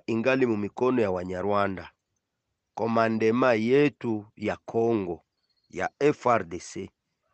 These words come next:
ingali mu mikono ya Wanyarwanda. Muangalie mbali. Muangalie mbali. Eh?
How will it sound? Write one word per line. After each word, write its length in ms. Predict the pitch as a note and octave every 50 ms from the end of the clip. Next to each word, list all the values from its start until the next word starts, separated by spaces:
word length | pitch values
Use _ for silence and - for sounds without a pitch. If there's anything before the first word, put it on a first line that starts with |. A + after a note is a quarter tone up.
| _ -
ingali 400 | - F#2+ G2 G2 A#2 B2 B2 B2
mu 80 | A2+ G2+
mikono 480 | F#2 F#2 - - - A2+ A2+ A2 G#2
ya 60 | F#2+ F#2
Wanyarwanda. 720 | F2+ F2+ F2+ F2+ F2 F2 F#2 F#2 F#2 F#2 F2+ F2 - _ _ _ _ _ _ _ _ _ _ _ _ _ _ _ _ _ _ _ _ _ _ _ _ _ _ _ _ _ _ _ _ _ _ _ _ _ _ _ _ _ _ _ _ _ _ _ _ _ _ _ _ _ _ _ _ _ _ _ _ -
Muangalie 680 | A#2 B2+ C3 C3 C3+ C3+ B2+ C3 C3 C3+ D3 D#3 D3+ B2+
mbali. 460 | A#2+ A#2 A#2 A#2 A2 G2 F2+ E2+ - _ _ _ _ _ _ _ _ _ _ _ _ _ _ _ _ _ _ _ _ _ _ _ _ -
Muangalie 800 | G#2+ A2+ A#2 A#2+ B2 B2 B2+ B2 B2+ B2 B2+ C#3 C#3+ C#3+ C3 A2+
mbali. 500 | G#2 G2 F#2+ G#2 G2+ G2 F#2 F2+ E2+ - _ _ _ _ _ _ _ _ _ _ _ _ _ _ _ _ _ _ _ _ _ _ _ _ _ _ _ _ _ _ _ _ _ _ _ _ _ _ _ _ _ _ _ _ _ _ _ _ _ _ _ G#2+
Eh? 280 | G2 G2+ A2+ C3 -